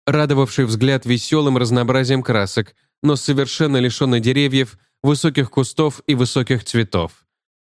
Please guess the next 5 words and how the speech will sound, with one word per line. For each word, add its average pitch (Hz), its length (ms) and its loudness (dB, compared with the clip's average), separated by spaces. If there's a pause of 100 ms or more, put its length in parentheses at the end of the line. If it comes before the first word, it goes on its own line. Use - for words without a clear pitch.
(140)
В - 60 -14
центре 151 320 0
парка 143 520 0 (240)
возвышался 139 680 0
дом, 95 420 -2